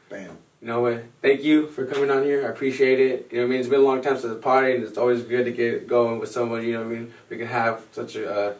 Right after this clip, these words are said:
Speaker 2: good conversation, all right? Uh, if you don't know where to find me at, I'm at Adrian Ortiz. Wait, no, just kidding. <laughs> I'm at T Ortiz Entertainment dot com or Christopher Ortiz Entertainment at the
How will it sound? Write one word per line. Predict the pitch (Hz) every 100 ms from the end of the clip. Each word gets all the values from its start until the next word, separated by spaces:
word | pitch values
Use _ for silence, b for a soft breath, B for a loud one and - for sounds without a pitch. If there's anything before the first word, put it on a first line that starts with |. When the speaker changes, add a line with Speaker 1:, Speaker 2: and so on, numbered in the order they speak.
| b b
Speaker 2:
good | - 123
conversation, | 147 127 - 131 123 120
all | 127
right? | 175 180 170 - B B B
Uh, | 156
if | 151 190
you |
don't | 208 214
know | 220
where | 214
to | 190
find | - 220 226
me | 226 233
at, | 233 226
I'm | 196
at | 190 175 -
Adrian | 170 175 185
Ortiz. | 185 170 - 180 170 175 - _ _
Wait, | 123 117
no, | 117 110 107 -
just | 131 -
kidding. | - 101 101 - _
<laughs> | -
I'm | - - 294
at | 262 233 - -
T | - 233
Ortiz | 233 226 214 208 196 - B
Entertainment | 170 175 175 170 170 170
dot | 170 165 165
com | 156 156 165 165 B B
or | 143
Christopher | 135 175 170 185 185 175
Ortiz | 160 160 156 151
Entertainment | 143 139 151 147 147 - - B -
at |
the | 127